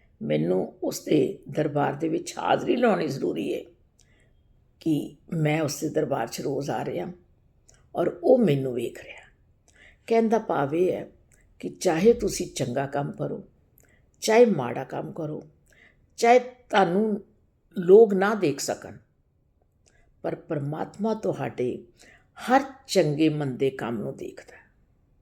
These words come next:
ਇਸ ਕਰਕੇ ਕੋਈ ਵੀ ਮਾੜਾ ਕੰਮ ਕਰਨ ਤੋਂ ਪਹਿਲਾਂ ਇਹ ਜ਼ਰੂਰ ਸੋਚ ਲੈਣਾ ਕਿ ਤੁਹਾਨੂੰ ਪਰਮਾਤਮਾ ਦੇਖ ਰਿਹਾ।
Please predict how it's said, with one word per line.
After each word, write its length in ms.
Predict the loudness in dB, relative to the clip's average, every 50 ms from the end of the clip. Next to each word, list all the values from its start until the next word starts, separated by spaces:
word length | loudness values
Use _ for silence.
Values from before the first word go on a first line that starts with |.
| _ _ _ _ _ _ _ _ _ -10
ਇਸ 200 | -6 -4 -4 -4
ਕਰਕੇ 500 | -4 -6 -8 -8 -12 -8 -8 -8 -8 -8 -16 _ _ _ _ -20 _ _ _ _ _ _
ਕੋਈ 280 | 4 6 8 8 8 6
ਵੀ 160 | 2 0 -2
ਮਾੜਾ 420 | -2 -2 -2 -2 -4 -2 -2 -2 -4
ਕੰਮ 280 | -4 -6 -8 -8 -8
ਕਰਨ 300 | -8 -8 -8 -8 -8 -6
ਤੋਂ 120 | -6 -8 -6
ਪਹਿਲਾਂ 340 | -6 -8 -10 -10 -10 -14 -18 -20 _ _ _ _ _ _ _ _ _ _ _ _ _ _ _ _ 2
ਇਹ 120 | 4 4 4
ਜ਼ਰੂਰ 300 | 4 2 2 2 -2 -4
ਸੋਚ 340 | -2 -2 -2 -2 -2 -2
ਲੈਣਾ 260 | -4 -4 -6 -6 -12 -18 -20 _ _ _ _ _ _ _ _ _ _ _ _ _ _ _ _ _ _ _ _ _ _ _ _ _ _ _ _ _ _ _ _ _ _
ਕਿ 120 | -14 -14 -14
ਤੁਹਾਨੂੰ 440 | -8 -4 -4 -2 -2 -4 -6 -8
ਪਰਮਾਤਮਾ 640 | -10 -8 -8 -8 -8 -8 -10 -12 -14 -16 -16 -16 -16 -16
ਦੇਖ 340 | -18 -20 -20 -20 -20 -20
ਰਿਹਾ। 200 | -20 -20 -20 -20